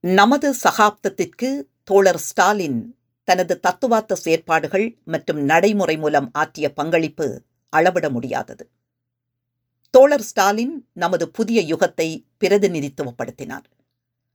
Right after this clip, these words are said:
அவரது செயற்பாடுகள் சோவியத் மக்களையும் அனைத்து நாடுகளின் உழைக்கும் மக்களையும் முழு உலக சூழலையும் மாற்றிவிட்டன. அதாவது, நீதி மற்றும் மக்கள் ஜனநாயகம் மற்றும்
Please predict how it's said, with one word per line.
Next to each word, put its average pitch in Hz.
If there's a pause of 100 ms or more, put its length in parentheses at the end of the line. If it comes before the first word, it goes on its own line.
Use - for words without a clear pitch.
(440)
அவரது 240
செயற்பாடுகள் 196 (300)
சோவியத் 247
மக்களையும் 175 (300)
அனைத்து 220
நாடுகளின் 156
உழைக்கும் 196
மக்களையும் 147 (300)
முழு 226
உலக 180
சூழலையும் 156
மாற்றிவிட்டன. 120 (880)
அதாவது, 170 (400)
நீதி 185 (300)
மற்றும் 190
மக்கள் 175
ஜனநாயகம் 165 (380)
மற்றும் 220